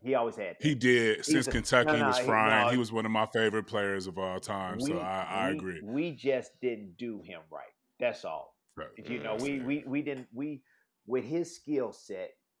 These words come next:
Speaker 1: what he
Speaker 2: Mm-hmm.
Speaker 1: was doing in Dallas and in
Speaker 2: Mm-hmm.
Speaker 1: Charlotte, he
Speaker 2: Mm-hmm.
Speaker 1: wasn't able to do there because that wasn't going to be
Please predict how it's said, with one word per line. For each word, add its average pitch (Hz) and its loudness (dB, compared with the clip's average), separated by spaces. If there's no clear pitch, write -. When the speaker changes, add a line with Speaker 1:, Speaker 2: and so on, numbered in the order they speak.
Speaker 1:
what 110 -8
he 139 -6
Speaker 2:
Mm-hmm. 151 -4
Speaker 1:
was 120 -8
doing 110 -8
in 95 -16
Dallas 113 0
and 123 -6
in 113 -6
Speaker 2:
Mm-hmm. - -
Speaker 1:
Charlotte, 87 -4
he 131 -4
Speaker 2:
Mm-hmm. 131 -4
Speaker 1:
wasn't 117 -4
able 113 -6
to - -18
do 107 -10
there 98 -6
because 92 -10
that 113 -4
wasn't 101 -6
going 98 -12
to 95 -18
be 87 -18